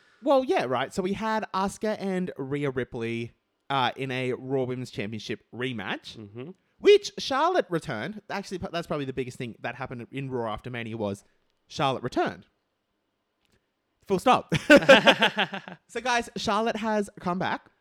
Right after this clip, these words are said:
Speaker 1: and she ha-, she's a heel. She's a full-blown heel. She cut a really good promo. I remember, like, when the Queen is at it, the Queen is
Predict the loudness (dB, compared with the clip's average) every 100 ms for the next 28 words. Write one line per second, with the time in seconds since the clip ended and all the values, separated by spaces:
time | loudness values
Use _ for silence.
0 | _ _ _ _ -4 2 4 4 2 -2
1 | -2 0 0 0 -2 -6 -6 -6 -8 -10
2 | -6 -6 -4 -4 -2 -2 -2 -8 -14 -10
3 | -4 -2 0 0 -2 -4 -2 -4 -6 _
4 | _ _ _ -14 -4 0 2 2 2 2
5 | 2 0 -2 -6 -4 0 0 0 0 0
6 | -2 -4 -6 _ -6 -6 -6 -6 -4 -4
7 | -8 -8 -6 -6 -8 -8 -8 -10 -12 -10
8 | -8 -8 -12